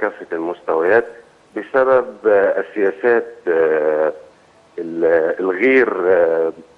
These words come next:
مقنعة والغير، آه، سوية من قبل، آه، القيادة التركية والرئيس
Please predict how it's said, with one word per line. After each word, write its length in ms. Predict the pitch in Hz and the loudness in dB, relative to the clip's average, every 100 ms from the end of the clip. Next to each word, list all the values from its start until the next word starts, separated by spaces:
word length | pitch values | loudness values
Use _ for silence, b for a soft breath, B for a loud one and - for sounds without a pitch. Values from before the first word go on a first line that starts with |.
| 78 78 78 | -12 -10 -8
مقنعة 760 | 185 - 120 127 107 110 104 | -6 -2 0 0 0 0 0
والغير، 1600 | 101 95 104 101 101 82 78 78 76 87 85 117 123 110 101 92 87 - - _ - | 0 -2 -2 -2 -2 -2 -2 -2 -2 -4 -2 2 2 2 0 -2 -4 -10 -20 _ -8
آه، 200 | 85 85 - | -4 -4 -2
سوية 420 | 95 98 120 117 | 2 4 4 4
من 220 | 104 98 95 - 113 | 2 -2 -4 -6 -2
قبل، 360 | 107 104 101 - - _ - | 2 0 -2 -12 -20 _ -10
آه، 200 | 87 82 85 | -4 -2 -2
القيادة 500 | 85 - 104 110 101 | -4 0 4 4 2
التركية 760 | 92 95 - - 110 107 104 98 | -2 -6 -4 -2 2 4 4 2
والرئيس 440 | 82 85 87 | 0 -4 -4